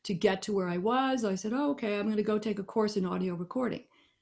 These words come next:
And, oh, I'm gonna take this course in midi. And, oh, I'm gonna take this." And it was an insatiable curiosity. But honestly, I think it was perfect timing, because if I had gone right out of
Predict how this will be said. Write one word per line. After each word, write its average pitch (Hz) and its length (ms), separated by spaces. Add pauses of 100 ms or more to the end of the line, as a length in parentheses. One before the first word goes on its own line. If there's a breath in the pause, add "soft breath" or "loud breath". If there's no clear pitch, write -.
(200)
And, 196 120
oh, 208 140
I'm 226 80
gonna 220 180
take 220 220
this 214 160
course 226 360
in 208 180
midi. 214 340
And, - 100
oh, 190 80
I'm 226 140
gonna 233 160
take 226 300
this." - 320 (800)
And 226 160
it 233 60
was 226 180
an 220 100
insatiable 214 680
curiosity. 190 1000 (920)
But 226 160
honestly, 214 800 (1120)
I 208 80
think 311 260
it 269 80
was 214 120
perfect 214 420
timing, 220 520
because 202 560 (1200)
if 240 160
I 269 120
had 285 160
gone 214 260
right 214 320
out 202 200
of 190 320